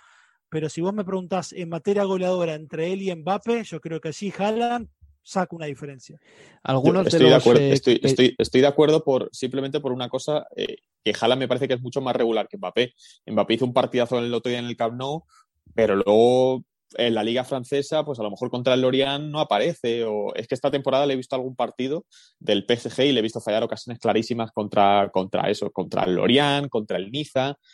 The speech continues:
Speaker 3: contra equipos de ese, de ese estilo. Y Mbappé, y, y Haaland, perdón, marca jornada tras jornada y a, y a quien sea, es un goleador nato, es un goleador puro.
Speaker 2: Yo, eh, muchas veces he pensado que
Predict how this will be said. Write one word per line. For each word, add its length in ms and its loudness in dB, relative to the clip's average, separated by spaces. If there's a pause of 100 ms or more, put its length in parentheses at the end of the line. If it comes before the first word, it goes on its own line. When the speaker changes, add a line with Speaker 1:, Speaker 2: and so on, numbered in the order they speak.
(180)
Speaker 3:
contra 260 0
equipos 320 2
de 60 2
ese, 320 4
de 160 -4
ese 140 -6
estilo. 380 -4
Y 140 -4
Mbappé, 320 -4
y, 340 -4
y 140 -8
Haaland, 240 0
perdón, 340 -2 (200)
marca 600 -2 (260)
jornada 480 -6
tras 220 -4
jornada 460 -4
y 80 0
a, 200 0
y 120 -4
a 80 -6
quien 160 -12
sea, 160 0
es 120 -6
un 100 -10
goleador 540 0 (200)
nato, 380 -2
es 100 -4
un 80 -6
goleador 400 2
puro. 260 -4 (880)
Speaker 2:
Yo, 260 0
eh, 300 -6
muchas 340 -4
veces 280 -2
he 60 -4
pensado 460 0
que 360 -4